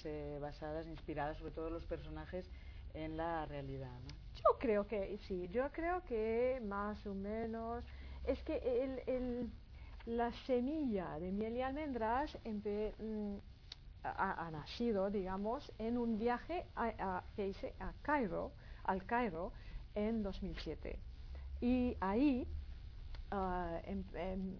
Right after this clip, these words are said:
Speaker 2: empecé con esta idea porque mi tía, eh, es una mujer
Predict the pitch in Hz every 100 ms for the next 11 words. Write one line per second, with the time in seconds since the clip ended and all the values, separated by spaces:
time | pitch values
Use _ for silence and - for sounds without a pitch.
0 | - 190 185 190 185 208 247 208 190 226
1 | - 190 202 220 190 190 - 196 190 226
2 | 220 226 - - - - - 220 226 269
3 | 302 240 220 285 302 - - 185 185 185
4 | - 185 196 190 170 175 - 214